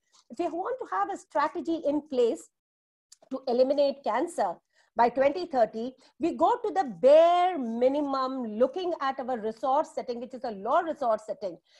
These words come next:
Now, so, uh, you know, in, uh, ten years, once, you know, at once at thirty-five and once at forty-five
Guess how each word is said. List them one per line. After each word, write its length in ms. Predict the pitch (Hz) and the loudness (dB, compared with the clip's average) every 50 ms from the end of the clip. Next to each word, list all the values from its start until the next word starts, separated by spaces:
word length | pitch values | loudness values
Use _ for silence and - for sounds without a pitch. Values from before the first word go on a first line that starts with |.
| - - - - - | -20 -20 -20 -18 -12
Now, 240 | - 240 247 240 233 | -8 -4 0 0 0
so, 340 | 233 - 254 247 240 233 - - | 0 0 -2 0 0 0 -2 -2
uh, 140 | 226 220 220 | -2 -2 0
you 80 | 233 | 0
know, 220 | 240 240 233 226 - - | 0 0 0 0 -2 -2
in, 220 | 233 214 220 214 - 214 | -6 -6 -6 -8 -8 -10
uh, 40 | 208 214 _ - | -10 -8 _ -2
ten 280 | 294 320 427 440 392 302 | -2 0 0 -2 -2 -2
years, 340 | 214 220 233 240 233 214 196 170 | -2 0 0 0 -2 -2 -4 -6
once, 440 | 160 175 190 233 269 254 202 170 - | -6 -4 -4 -4 -4 -6 -10 -12 -12
you 80 | 175 | -12
know, 180 | 160 165 170 185 - | -10 -10 -10 -10 -8
at 120 | 208 196 175 _ _ - | -10 -10 -10 _ _ -10
once 280 | 202 220 262 285 262 | -8 -6 -6 -6 -6
at 160 | 247 185 - - | -8 -8 -6 -6
thirty-five 440 | 233 233 247 262 - - 247 233 | -8 -8 -8 -12 -10 -8 -8 -8
and 100 | 208 202 | -8 -8
once 220 | 196 208 233 226 240 | -8 -8 -8 -8 -8
at 120 | 220 - | -12 -12
forty-five 440 | - 233 226 - 240 190 262 277 285 | -12 -12 -12 -12 -12 -10 -10 -12 -12